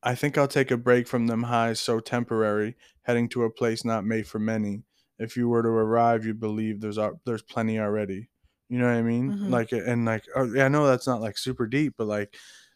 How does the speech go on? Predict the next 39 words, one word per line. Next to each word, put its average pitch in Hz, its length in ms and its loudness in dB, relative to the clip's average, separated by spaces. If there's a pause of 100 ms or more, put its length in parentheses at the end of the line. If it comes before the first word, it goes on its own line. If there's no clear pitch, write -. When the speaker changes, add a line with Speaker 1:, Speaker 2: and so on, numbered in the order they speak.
(140)
Speaker 1:
that 123 160 0
just - 160 -4
kinda 131 180 4
feels 127 300 2
like 113 120 2
where 117 160 2
I'm 110 160 2
at 110 200 0
right 117 180 0
now, 113 180 0
where, 110 140 0
like, 107 200 -4
I'm 110 80 -4
f-, - 160 -14
trying 131 300 2
to 123 60 0
fight 117 380 -2
off 113 280 -4
temporary 104 520 -4
highs 85 440 -10
Speaker 2:
Mm-hmm. 214 120 -4
Speaker 1:
is 175 160 -4
exactly 107 320 -6
what 104 80 -6
I'm 101 80 -10
talking 107 240 -8
about. 104 200 -8 (340)
And 127 120 -8
for 123 100 -4
me, 131 280 4
getting 120 280 4
a 110 40 -2
dog 117 280 4
right 131 220 4
now, 147 400 -2 (1600)
it 131 100 2
would 127 200 2
be 123 180 2
about 113 420 2